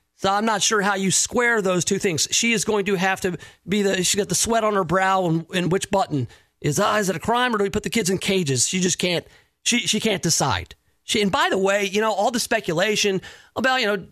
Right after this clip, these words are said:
Joe Biden losing his cognitive abilities, I think it's a little overstated, but there may be something to it. Uh, about Kamala Harris becoming president, <sighs> I'm not so sure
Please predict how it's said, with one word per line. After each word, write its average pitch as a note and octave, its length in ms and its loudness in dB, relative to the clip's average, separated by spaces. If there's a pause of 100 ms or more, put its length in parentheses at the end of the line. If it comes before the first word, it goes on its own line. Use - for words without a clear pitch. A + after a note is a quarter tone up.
Joe F3 260 0
Biden F3+ 600 0 (280)
losing G3+ 380 0
his E3+ 120 -2
cognitive F#3 520 0
abilities, E3 720 0 (340)
I E3+ 60 0
think C4 280 0
it's - 380 0
a G3+ 60 0
little B3+ 320 0
overstated, G3 720 0
but G3 80 -8
there C4 120 0
may C4 180 0
be A#3+ 120 0
something F3+ 520 0
to A3 340 0
it. B2+ 200 -2 (720)
Uh, G3+ 240 0 (460)
about G#3 240 -2
Kamala B3 380 2
Harris A3+ 320 2
becoming G3+ 400 0
president, E3+ 640 0 (640)
<sighs> - 560 -6
I'm B3 260 0
not B3 220 2
so A3+ 160 0
sure F3+ 520 0